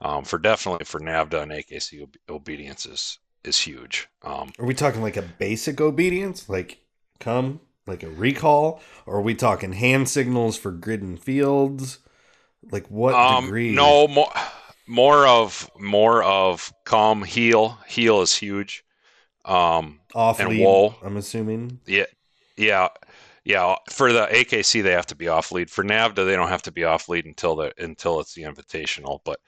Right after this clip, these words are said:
Speaker 1: um, whoa is huge. But no matter what obedience you're doing with that dog, that's going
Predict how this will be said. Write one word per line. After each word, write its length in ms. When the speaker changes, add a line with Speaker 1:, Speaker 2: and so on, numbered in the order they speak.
Speaker 1:
um, 400
whoa 460
is 220
huge. 560
But 300
no 180
matter 360
what 340
obedience 580
you're 80
doing 300
with 140
that 180
dog, 320
that's 220
going 460